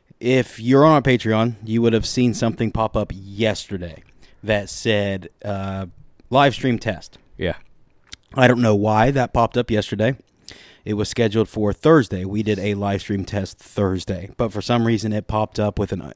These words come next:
Speaker 1: empty link yesterday.
Speaker 2: Yeah, don't understand that.
Speaker 1: Yeah, Xavier texted me, and he was like, "You guys know this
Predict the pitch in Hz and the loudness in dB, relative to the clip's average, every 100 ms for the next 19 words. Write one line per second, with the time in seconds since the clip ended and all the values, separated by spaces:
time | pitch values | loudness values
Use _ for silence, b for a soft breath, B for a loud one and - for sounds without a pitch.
0 | - 107 98 110 101 104 101 - - b | -4 -4 -2 -2 0 0 -2 -6 -20 b
1 | b b - 95 - - 85 101 85 - | b b -8 -8 -8 -14 -6 -4 -4 -6
2 | - 101 98 95 - 90 87 82 101 95 | -6 -4 -2 -4 -6 -8 -10 -12 -14 -14
3 | 67 - 107 101 104 104 98 101 101 98 | -16 -8 -6 -6 -4 -4 -4 -6 -4 -4
4 | 98 92 95 92 110 123 104 110 110 107 | -6 -6 -12 -8 0 0 0 0 0 -4
5 | - | -8